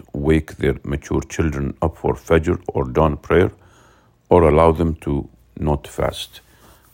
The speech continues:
under the pretext of too much schoolwork or exams. Remember to renew your intention whilst spending time with your family,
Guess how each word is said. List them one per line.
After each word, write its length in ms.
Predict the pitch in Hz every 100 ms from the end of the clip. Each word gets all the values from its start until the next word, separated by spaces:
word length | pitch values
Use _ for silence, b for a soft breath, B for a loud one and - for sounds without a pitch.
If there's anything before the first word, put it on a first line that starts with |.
| _ 80
under 260 | 78 71
the 160 | 67 67
pretext 680 | - 90 90 90 85 - - -
of 320 | 82 80 - - b b b -
too 180 | 87 87
much 260 | 78 -
schoolwork 760 | - - 82 73 67 78 85 - _ _ -
or 140 | 73
exams. 680 | 69 67 71 62 52 - - _ _ _ _ b b b b b b b _
Remember 500 | - 82 95 101 92
to 220 | 85 - 76
renew 320 | 71 78 87
your 240 | 76 71 -
intention 680 | 73 71 82 80 - 92 - -
whilst 600 | - 73 71 71 - - -
spending 520 | - - 85 73 65 62
time 460 | - 78 82 95 b b b b b -
with 160 | 76
your 120 | 71 69
family, 520 | - 82 90 98